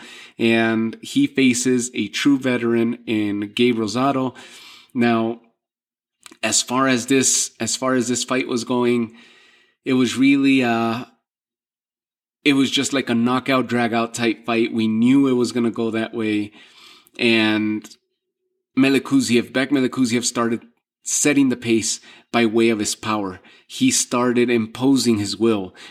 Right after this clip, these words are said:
by way of his power, and he started walking Rosado back. Rosado, of course, resorted to his boxing, to his countering, and his speed to get him out of trouble several times.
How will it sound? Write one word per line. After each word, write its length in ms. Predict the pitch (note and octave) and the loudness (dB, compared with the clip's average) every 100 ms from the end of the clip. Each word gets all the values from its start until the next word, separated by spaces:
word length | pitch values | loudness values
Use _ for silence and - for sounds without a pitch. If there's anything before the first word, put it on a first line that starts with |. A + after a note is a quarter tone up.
| - | -4
by 160 | A#2 A2+ | 0 2
way 200 | G#2+ G#2+ | 4 2
of 100 | G2+ | 2
his 160 | G2 | -4
power, 400 | - A2 G#2 G#2+ | -4 -4 -2 -2
and 200 | A2 A2+ | 0 -2
he 140 | G#2+ A#2 | 0 -2
started 480 | - A2+ A#2 B2 | 0 0 0 0
walking 640 | A2+ A2 A2+ - A#2+ A#2 A#2 - - | 0 0 0 0 0 0 -4 -18 0
Rosado 500 | A#2 A2 G#2 G#2 G#2 | 0 2 0 -2 -2
back. 300 | B2+ D3 - | 0 0 -2
Rosado, 420 | G#2+ A2 B2 C#3 | -4 -2 -2 -2
of 140 | A2+ - | -4 -4
course, 380 | C#3 C#3 - - - - - - - | 0 0 0 -4 -20 -20 -20 -20 0
resorted 500 | B2 A#2 A#2+ C3 A#2 | 2 4 4 2 0
to 120 | A2+ | 0
his 120 | G#2 | -4
boxing, 640 | G#2 C#3+ D#3 - C#3+ C3+ C3 _ | -2 -6 -4 0 2 2 -2 _
to 140 | - B2 | 0 0
his 160 | G#2 - | 0 -4
countering, 720 | C#3 D3 D3 C#3 C3+ C3 B2 - - - | -2 0 2 2 2 0 -2 -10 -20 0
and 440 | A#2 A2+ A2 A2 | 2 2 2 -2
his 200 | G#2+ G#2+ | -4 -4
speed 540 | - - E3 C#3 A2 - - - - | -2 0 2 2 0 -6 -20 -20 -4
to 320 | C3+ B2 A#2 | 2 4 2
get 260 | A#2+ C3+ C3+ | 0 0 2
him 100 | B2+ | 2
out 120 | A#2+ | 0
of 80 | - | -2
trouble 300 | D3 D3 B2 | -4 -2 -2
several 380 | - B2 B2 | -2 -2 -4
times. 500 | A#2 B2+ B2 A#2+ A#2 | -4 -2 0 0 -2